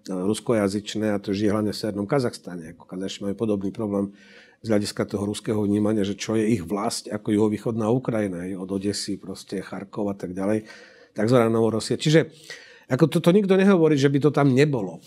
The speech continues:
Len ide o to, že akým spôsobom v dvadsiatom prvom storočí chcete presadzovať záujmy svojej krajiny. Či rešpektuje niečo ako také, že po druhej svetovej vojne vznikla Rada Európy, ktorá má nejaké konvencie,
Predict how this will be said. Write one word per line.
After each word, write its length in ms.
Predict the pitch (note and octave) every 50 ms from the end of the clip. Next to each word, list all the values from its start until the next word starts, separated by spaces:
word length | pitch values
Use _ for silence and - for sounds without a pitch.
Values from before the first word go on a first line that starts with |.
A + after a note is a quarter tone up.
| - - -
Len 200 | B2+ B2+ B2+ E3
ide 160 | E3 D#3 D3+
o 80 | C#3+
to, 80 | C3+ D3
že 160 | C#3+ B2 D#3
akým 280 | - C3+ - - D#3+ C#3+
spôsobom 600 | - - - C3 C3 D#3 D3 - E3 C3+ A#2+ G#2
v 40 | G2
dvadsiatom 360 | A2 A#2 - - - C#3 A2+
prvom 240 | - B2+ C#3+ C3+ A#2
storočí 400 | - - - A2+ A#2 A#2+ - -
chcete 320 | A2 - - B2 A#2+ A#2+
presadzovať 540 | - A2 A#2 - - C3 B2 C3 B2+ B2 A2+
záujmy 240 | G#2+ A2 A#2 B2 A#2+
svojej 300 | A#2+ - - B2 A#2+ A2+
krajiny. 480 | - - G2+ G#2+ A2+ G#2+ F2+ D2 - - _ _ - - - - -
Či 120 | - - A#2+
rešpektuje 640 | A2+ B2+ B2 - - D3+ - - - C#3+ C3 B2+
niečo 320 | - G#2+ B2 C3+ C3+ - C3
ako 240 | G#2+ G#2 - A#2+ -
také, 320 | A2 A#2+ B2 - C#3 A#2
že 80 | A2+ G#2+
po 160 | - G#2 G#2+
druhej 160 | A#2+ B2 A2+
svetovej 400 | G#2 - B2 A2 - B2 G#2+ G2
vojne 240 | G#2 A2+ A2+ A#2+ G2+
vznikla 400 | G2+ A#2+ G#2+ - A#2+ G#2+ A2+ C3+
Rada 160 | C3 G#2+ F#2+
Európy, 320 | G2 G#2 G#2+ G#2+ G#2 -
ktorá 240 | G#2 - - B2 B2+
má 80 | C3 C#3+
nejaké 320 | C#3+ C#3 C3+ C3+ - C3
konvencie, 720 | - - F#2 G#2+ G#2 G2+ G#2 G#2 G2+ - - G2 F#2+ F#2